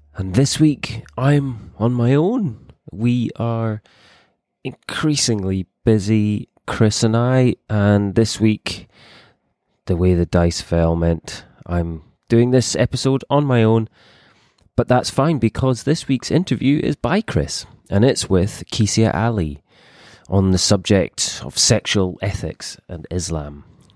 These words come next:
Quite controversial, but that's good. We like that here.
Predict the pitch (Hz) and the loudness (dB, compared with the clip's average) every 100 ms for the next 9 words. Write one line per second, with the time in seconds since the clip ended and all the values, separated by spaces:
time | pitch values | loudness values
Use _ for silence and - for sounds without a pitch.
0 | _ - 95 90 - 92 95 98 113 - | _ -8 -6 -4 -4 -4 0 2 2 2
1 | 123 123 - - - - - _ _ _ | 2 0 -8 -20 -20 -20 -20 _ _ _
2 | - 107 - - - - - _ _ _ | 0 0 0 -6 -8 -10 -20 _ _ _
3 | _ _ _ 92 87 - 104 - - 92 | _ _ _ -4 -2 0 0 0 -6 0
4 | 98 101 - 101 90 90 95 95 | 2 2 0 -2 -2 -2 -2 -2